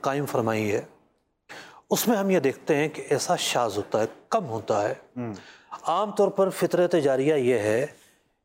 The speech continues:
Speaker 1: کہ <clears throat> ماحول میں ڈھل کر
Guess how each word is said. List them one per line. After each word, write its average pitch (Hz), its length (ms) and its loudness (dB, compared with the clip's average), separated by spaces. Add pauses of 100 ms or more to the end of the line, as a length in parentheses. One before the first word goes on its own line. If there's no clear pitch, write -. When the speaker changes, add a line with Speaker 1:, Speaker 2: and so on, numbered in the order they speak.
(100)
Speaker 1:
کہ 123 300 2 (200)
<clears throat> - 1900 -8
ماحول 151 440 0
میں 156 140 0
ڈھل 147 280 0
کر 151 280 0